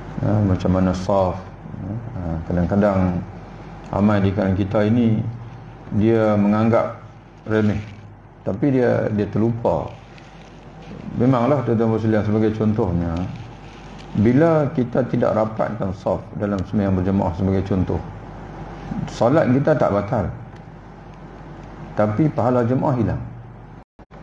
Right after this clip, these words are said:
Ha, jadi sembahyang berjamaah tapi balik dengan pahala seorang,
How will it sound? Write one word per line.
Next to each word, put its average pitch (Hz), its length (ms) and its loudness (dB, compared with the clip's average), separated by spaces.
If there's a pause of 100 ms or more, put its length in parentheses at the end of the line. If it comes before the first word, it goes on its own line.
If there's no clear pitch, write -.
(420)
Ha, - 80 -6 (320)
jadi 117 240 4
sembahyang 127 480 4
berjamaah 127 560 2
tapi 147 560 0 (160)
balik 143 400 4
dengan 127 240 2
pahala 120 320 4
seorang, 101 320 0